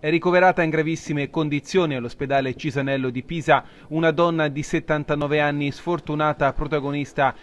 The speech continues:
di un incidente stradale avvenuto nella tarda mattinata in via Nicola Pisano, angolo via Mei, nel quartiere Campo d'Aviazione a Viareggio.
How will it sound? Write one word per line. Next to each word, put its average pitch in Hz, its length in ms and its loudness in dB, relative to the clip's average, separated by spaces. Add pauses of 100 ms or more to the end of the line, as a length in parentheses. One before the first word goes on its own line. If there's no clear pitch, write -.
(120)
di 151 120 -4
un 160 40 0
incidente 170 540 -2
stradale 156 560 2
avvenuto 147 600 0
nella 135 240 -2
tarda 143 360 0
mattinata 143 800 -2
in 127 100 -4
via 143 140 -2
Nicola 135 420 -2
Pisano, 131 560 0
angolo 117 400 -4
via 127 200 -6
Mei, 135 300 -2 (220)
nel 156 160 -2
quartiere 147 600 0
Campo 147 380 -2
d'Aviazione 139 760 -4
a 139 60 -2
Viareggio. 117 640 -2